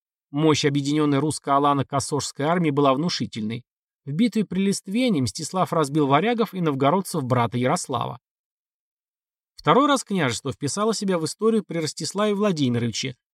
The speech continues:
внуке Ярослава Мудрого, чью вотчину, Новгород, незаконно отобрали дидья Триумвиры.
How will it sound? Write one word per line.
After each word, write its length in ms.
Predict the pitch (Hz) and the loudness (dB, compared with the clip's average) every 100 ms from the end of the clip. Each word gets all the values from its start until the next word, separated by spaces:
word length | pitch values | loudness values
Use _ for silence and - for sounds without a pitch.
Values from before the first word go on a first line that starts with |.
| _ - | _ -4
внуке 380 | 156 262 208 120 | 2 2 2 0
Ярослава 500 | 131 135 151 131 127 | 2 0 0 2 2
Мудрого, 480 | 143 123 123 135 - _ _ - | 0 0 -2 -4 -10 _ _ -8
чью 220 | 160 139 | 0 2
вотчину, 520 | 156 262 - 143 117 | 2 0 0 -4 0
Новгород, 480 | 143 147 110 117 120 _ | 2 2 2 -4 -6 _
незаконно 520 | 143 131 160 - 254 226 | -4 0 -2 0 0 2
отобрали 460 | 151 143 185 202 | 0 0 0 0
дидья 420 | 151 135 123 160 | -2 -4 0 0
Триумвиры. 640 | - 170 196 170 117 113 | 0 -2 0 -2 -2 -4